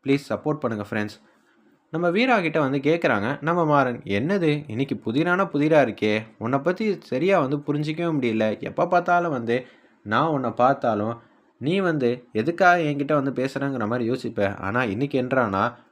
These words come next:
எனக்கு ஏதாவது ஒரு பிரச்சனைனா முன்னாடி வந்து நிக்கிற, அதுவும் அதிகாரின்னு கூட பார்க்காம சும்மா பந்தாடுற அந்த இடத்துல. எனக்கு ஒண்ணும் புரியல" அப்படின்னு சொல்லிட்டு இருக்கிறப்ப, "அதெல்லாம் ஒண்ணும் இல்லையே, நான் எப்போதும் போல தான் இருக்கேன்."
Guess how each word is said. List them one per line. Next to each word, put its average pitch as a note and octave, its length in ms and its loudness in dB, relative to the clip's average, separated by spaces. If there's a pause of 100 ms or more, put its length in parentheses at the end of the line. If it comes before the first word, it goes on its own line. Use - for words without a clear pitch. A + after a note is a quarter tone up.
எனக்கு E3+ 300 -4
ஏதாவது F3+ 240 4
ஒரு A#2+ 100 -2
பிரச்சனைனா A2+ 580 -4 (180)
முன்னாடி D3 340 2
வந்து C3+ 200 2
நிக்கிற, B2 300 0 (180)
அதுவும் G2 420 -2
அதிகாரின்னு D3 520 0
கூட A2 180 -4
பார்க்காம A2+ 580 0 (280)
சும்மா F3 360 -2 (600)
பந்தாடுற D#3+ 540 4 (100)
அந்த C#3 200 -4
இடத்துல. B2 300 0 (260)
எனக்கு G#2 320 -4
ஒண்ணும் B2+ 240 -4
புரியல" E3+ 460 0
அப்படின்னு D3+ 320 0
சொல்லிட்டு D3+ 260 -2
இருக்கிறப்ப, A2 340 0 (600)
"அதெல்லாம் A#3 360 4
ஒண்ணும் G3+ 200 2
இல்லையே, C#3 260 2 (160)
நான் A2 120 2
எப்போதும் E3 440 0
போல F3+ 180 0
தான் E3+ 200 2
இருக்கேன்." B2 340 2